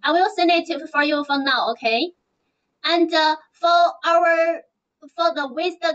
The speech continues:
cable and wires, they will be removed to other countries, especially for the South Africa countries such as, hi, Vin, welcome, Vincent, welcome to our live stream. Especially,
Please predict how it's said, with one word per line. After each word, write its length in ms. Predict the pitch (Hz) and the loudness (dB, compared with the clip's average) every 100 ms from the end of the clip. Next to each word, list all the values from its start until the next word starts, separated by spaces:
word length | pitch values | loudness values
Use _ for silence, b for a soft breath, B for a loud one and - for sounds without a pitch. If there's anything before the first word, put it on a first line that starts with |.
| - | -4
cable 420 | 294 311 339 320 269 | -4 0 0 -2 -4
and 120 | 254 | -6
wires, 420 | 254 311 302 311 311 | -4 -2 0 -2 -8
they 140 | 247 | -12
will 160 | 277 269 | -10 -8
be 120 | 269 | -8
removed 460 | 247 269 269 269 269 | -8 -8 -4 -4 -6
to 80 | 262 | -6
other 240 | 302 349 349 | -2 -2 -4
countries, 500 | 294 269 - - _ _ _ - | -10 -10 -8 -10 _ _ _ -12
especially 640 | 320 - 339 359 370 359 349 | -12 -6 -4 -4 -6 -8 -8
for 120 | 320 | -6
the 120 | 277 277 | -6 -6
South 220 | 285 285 - | -4 -4 -4
Africa 520 | 277 277 285 - 285 277 | -4 -4 -10 -6 -8 -6
countries 580 | 277 277 285 269 277 247 | -8 -6 -6 -8 -10 -10
such 200 | 269 269 | -8 -4
as, 340 | 277 254 - - _ _ _ | -2 -2 -6 -16 _ _ _
hi, 320 | - 370 427 269 | -2 0 0 -2
Vin, 400 | 285 381 339 262 | -2 0 0 0
welcome, 440 | 254 269 320 285 247 | 0 0 -2 -6 -2
Vincent, 580 | 320 320 269 254 302 | -2 -2 -2 -2 -2
welcome 320 | 277 240 269 269 | -2 -2 -4 -4
to 100 | 254 | -2
our 120 | 247 | 0
live 160 | 277 | -2
stream. 340 | - 247 233 339 _ _ _ _ _ _ _ _ _ 311 | -4 -6 -6 -8 _ _ _ _ _ _ _ _ _ -8
Especially, 1000 | 339 - 330 381 381 392 381 370 381 | -8 -6 -6 -6 -2 0 0 0 -2